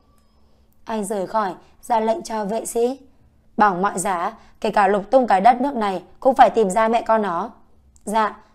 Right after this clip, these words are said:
tuân lệnh chủ tịch." Ở một vùng quê nghèo, Tuấn cầm chiếc điện thoại quăng vào tường. "Mẹ nó chứ, nó muốn đuổi cùng giết tận con." "Là do mày mà ra chứ trách ai."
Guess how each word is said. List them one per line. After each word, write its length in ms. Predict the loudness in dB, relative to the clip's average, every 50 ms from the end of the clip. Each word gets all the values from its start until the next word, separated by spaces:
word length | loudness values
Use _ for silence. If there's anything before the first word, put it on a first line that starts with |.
| -14 _
tuân 160 | -4 0 0
lệnh 140 | 0 0 0
chủ 180 | -2 -4 -4 -4
tịch." 360 | -4 -4 -6 -6 -8 _ _ _ _ _ _ _ _ _ _ _ _ _ _ _ _ _ _ -2
Ở 180 | 0 0 0
một 220 | 0 -2 -4 -4 -2
vùng 260 | -2 -2 -2 -4 -6
quê 240 | -8 -8 -6 -4 -4
nghèo, 360 | -4 -4 -2 -4 -4 -4 -6 -10 _ _ _ _ -8 -6
Tuấn 200 | -4 -4 0 4
cầm 240 | 4 4 4 2
chiếc 160 | 0 0 0 0
điện 200 | 0 -2 -4 -6
thoại 280 | -2 -2 -2 -2 -2 -2
quăng 240 | 0 0 0 0 0
vào 200 | 0 0 -2 -2
tường. 360 | -2 -4 -4 -2 -2 -6 -8 -12 -18 _ _ _ _ _ _ _ _ _ -2
"Mẹ 240 | 0 0 0 0
nó 200 | 0 -2 -2 -4
chứ, 220 | -4 -6 -10 -10 -10 -12 _ _ _ _ _ _ _ -4
nó 120 | -2 0
muốn 220 | 0 0 0 2
đuổi 200 | 4 4 4 4
cùng 240 | 4 2 2 2 2
giết 140 | -2 -4 -2 0
tận 180 | 0 0 0 0
con." 240 | -2 -2 -2 -4 -8 -12 -20 -20 _ _ _ -20 -20 _ _ _ _ _ _
"Là 240 | -4 -2 -2 -2 0
do 160 | 2 2 2
mày 240 | 2 2 0 0 -2
mà 180 | -2 -4 -4 -2
ra 280 | 0 0 0 0 -2 -2
chứ 180 | -2 -4 -2
trách 180 | -2 -2 -4 -4
ai." 300 | -4 -6 -6 -6 -8